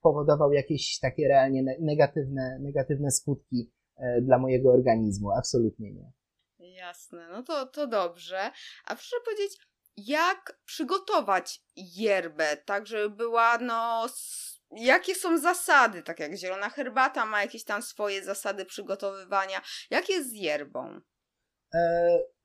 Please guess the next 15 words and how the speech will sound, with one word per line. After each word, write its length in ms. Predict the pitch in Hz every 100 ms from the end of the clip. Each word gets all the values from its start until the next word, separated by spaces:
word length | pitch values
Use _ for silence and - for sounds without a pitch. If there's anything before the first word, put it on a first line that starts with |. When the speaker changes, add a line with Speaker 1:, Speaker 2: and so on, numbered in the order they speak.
| 381
Speaker 1:
owszem, 280 | - - 175
jest, 340 | 196 214 -
e, 220 | 214 196 190
kilka 880 | - 233 247 233 208 190 190 180 170
dość 480 | 139 151 220 320 -
istotnych 440 | 180 190 190 170
zasad 340 | 165 170 165 156
związanych 520 | 170 160 160 160 -
z 100 | -
przygotowaniem, 760 | - 165 160 165 165 165 156 147
e, 220 | 160 151 151
yerba 360 | 165 165 151
mate 300 | 139 135 - 247
i 100 | 247
zdecydowanie 840 | 175 185 185 180 180 190 185 180 175